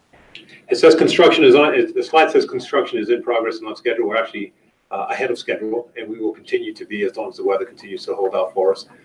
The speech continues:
and as long as we have any other, uh, unexpected, uh, unexpe-, any unexpected, uh, delays. As we look across the board, the work is coming along quite, uh, quite effectively.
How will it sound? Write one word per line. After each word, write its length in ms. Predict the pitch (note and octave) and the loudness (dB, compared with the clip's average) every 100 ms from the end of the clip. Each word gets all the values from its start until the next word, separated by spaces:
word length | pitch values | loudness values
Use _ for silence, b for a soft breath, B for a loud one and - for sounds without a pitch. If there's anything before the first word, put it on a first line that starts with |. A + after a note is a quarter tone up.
| b - | b -6
and 100 | F#2+ | -4
as 80 | |
long 120 | G2+ F#2+ | -2 0
as 60 | |
we 120 | G2+ | 2
have 120 | G2+ G2+ | 2 2
any 140 | G2 | 0
other, 240 | F#2+ G2 | 2 2
uh, 200 | F#2+ G2 | 2 0
unexpected, 600 | G2+ G2 - - - G2 | -6 -10 -4 -4 -2 -2
uh, 220 | G2 F#2+ - | -2 -2 -4
unexpe-, 560 | - - - F#2+ - A2 | -8 -12 -12 -12 -10 -6
any 300 | A2+ G#2 - | -4 -6 -6
unexpected, 580 | A2 - - A2 C3+ | -6 -4 -2 -2 -2
uh, 120 | F#2+ F2+ | -4 -4
delays. 480 | G2 F#2+ G2 - - B B B B B B B _ _ - | -2 -2 -2 -4 -14 B B B B B B B _ _ 4
As 140 | F#3+ | 6
we 140 | D#3 C3+ | 8 8
look 160 | D#3 - | 6 6
across 360 | - - - | 6 6 6
the 80 | - | 2
board, 500 | - D#3+ E3+ E3+ E3+ | 6 6 6 4 -2
the 80 | A#2+ | -2
work 280 | B2+ C#3 C3+ | 2 2 0
is 80 | B2+ | -6
coming 300 | C#3 C3 B2 | -6 -6 -4
along 340 | B2 B2+ B2+ | -2 -4 -6
quite, 400 | - C#3 C3 B2+ | -6 -2 -2 -2
uh, 280 | B2 A#2 A2+ | -2 -2 -4
quite 280 | - D3 C3 | -6 -4 -4
effectively. 600 | - C3+ B2 B2 C#3 | -4 -4 -4 -4 -2